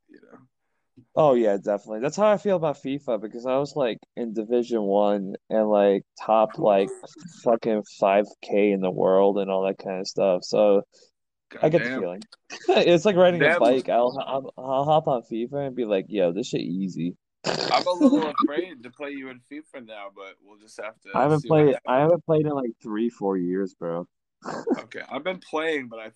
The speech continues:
Speaker 1: I'm not that good, so it could, I feel like you could definitely kick my <laughs> fucking ass on it, so we'll have to
Speaker 2: I
Speaker 1: see.
Speaker 2: mean, I mean, like, we each got our game. If I don't wanna play Halo against you, you mark me,
Speaker 1: <laughs>
Speaker 2: yeah?
Speaker 1: Well, we'll have to see what happens. I,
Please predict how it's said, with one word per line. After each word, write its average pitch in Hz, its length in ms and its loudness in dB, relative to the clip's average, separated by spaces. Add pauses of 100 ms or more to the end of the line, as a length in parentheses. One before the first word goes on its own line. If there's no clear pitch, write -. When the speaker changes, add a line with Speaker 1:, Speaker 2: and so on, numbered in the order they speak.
(140)
Speaker 1:
I'm 113 520 -16
not 123 320 -12
that 113 280 -10
good, 110 360 -12
so - 200 -20 (180)
it 110 120 -16
could, 120 180 -12 (540)
I - 80 -18
feel 113 120 -8
like 120 180 -4
you 120 80 -8
could 113 160 -14
definitely 110 380 -8
kick - 220 -14
my 127 100 -14
<laughs> 123 120 -20
fucking 143 360 -2
ass 113 380 -12
on 85 200 -16
it, 87 200 -18
so - 220 -20
we'll 107 120 -14
have 127 100 -16
to - 120 -12
Speaker 2:
I 123 180 0
Speaker 1:
see. 131 60 0
Speaker 2:
mean, 123 500 0
I 131 120 2
mean, 127 480 -2
like, 117 320 0
we 147 120 2
each 135 300 0
got 101 160 2
our 95 120 0
game. 98 360 -6
If 101 120 -2
I 104 160 2
don't 127 120 4
wanna 98 160 2
play 92 240 0
Halo 92 360 2
against 95 380 -6
you, 107 100 -2
you 104 380 0
mark 104 380 0
me, 101 320 -4 (160)
Speaker 1:
<laughs> 175 100 -10
Speaker 2:
yeah? 202 260 0 (1700)
Speaker 1:
Well, 123 180 -6
we'll 127 60 -4
have 135 120 -4
to 143 100 -6
see 160 200 -6
what 151 180 -4
happens. 110 520 -18
I, 104 160 -10